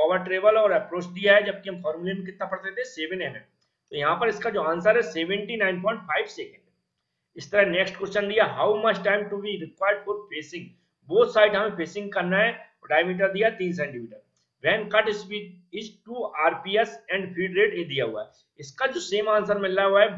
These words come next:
वन पॉइंट टू फ़ाइव minute। तो ये चार question के answer आपको पता चल गए होंगे। अब next question है, उनकी बात करते हैं। नेक्स्ट क्वेश्चन दिया, मशीन है, सेलिंग प्राइस दी है, प्रोडक्शन कॉस्ट दी है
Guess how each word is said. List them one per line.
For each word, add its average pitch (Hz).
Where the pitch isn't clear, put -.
वन 185
पॉइंट 202
टू 175
फ़ाइव 202
minute। 143
तो -
ये 165
चार 202
question 202
के 196
answer 190
आपको 180
पता 170
चल 185
गए 196
होंगे। 220
अब 160
next 233
question 202
है, 202
उनकी 147
बात 170
करते 185
हैं। 233
नेक्स्ट 160
क्वेश्चन 214
दिया, 214
मशीन 185
है, 208
सेलिंग 175
प्राइस 196
दी 196
है, 208
प्रोडक्शन 170
कॉस्ट 165
दी 190
है 214